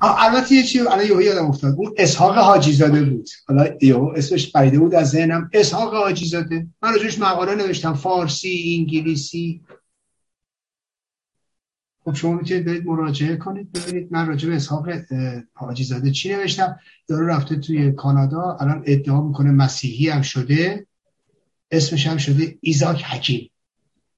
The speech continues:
فکر کنید. ایزاک حکیمی. هر کی ندونه فکر کنه یهودیه. این چه حقوق بازاری هست؟ خب، این، این هم یک مسئله است دیگه. حالا در راجع به این یکی که شما فرمودید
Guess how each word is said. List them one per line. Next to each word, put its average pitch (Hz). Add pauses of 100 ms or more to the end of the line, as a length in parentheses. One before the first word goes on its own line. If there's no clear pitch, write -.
(340)
فکر 139
کنید. 165 (460)
ایزاک 139
حکیمی. -
هر 143
کی 190
ندونه 151
فکر 170
کنه 170
یهودیه. 127 (400)
این 160
چه 190
حقوق 160
بازاری 143
هست؟ 143 (300)
خب، 214
این، 262
این 240
هم 233
یک 180
مسئله 135
است -
دیگه. - (1500)
حالا 247
در 262
راجع 240
به 262
این 247
یکی 190
که 185
شما 147
فرمودید 143